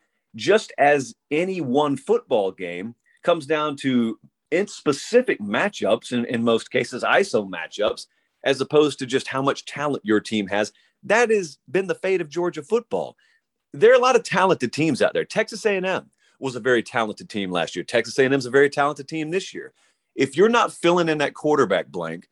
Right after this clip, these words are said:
with a guy that I feel can go head-to-head against a Nick Saban coach team, or in Georgia's case, a Dabo Swinney coach team, you know, knowing who you eventually gotta go through to get where you wanna go, well, that is not a team I'm about to take seriously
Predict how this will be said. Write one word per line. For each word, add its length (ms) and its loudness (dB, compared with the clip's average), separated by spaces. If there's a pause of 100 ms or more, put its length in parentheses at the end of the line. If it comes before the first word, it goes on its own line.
(200)
with 200 4
a 40 2
guy 280 4
that 120 2
I 140 4
feel 260 0
can 140 -6
go 140 0
head-to-head 680 -2
against 520 -6
a 160 -2
Nick 260 -6
Saban 460 0
coach 320 -2
team, 320 -4 (240)
or 380 6
in 120 0
Georgia's 380 0
case, 160 -2
a 80 -10
Dabo 340 -2
Swinney 340 -2
coach 300 -2
team, 300 -6 (500)
you 100 -4
know, 120 4
knowing 400 4
who 100 4
you 220 4
eventually 360 0
gotta 200 2
go 240 0
through 180 -6
to 60 -6
get 180 -4
where 100 -4
you 140 -6
wanna 200 -6
go, 260 0 (420)
well, 160 -6
that 240 -2
is 180 -2
not 220 -2
a 40 -8
team 260 -10
I'm 120 -4
about 220 -2
to 80 -20
take 180 -6
seriously 540 -2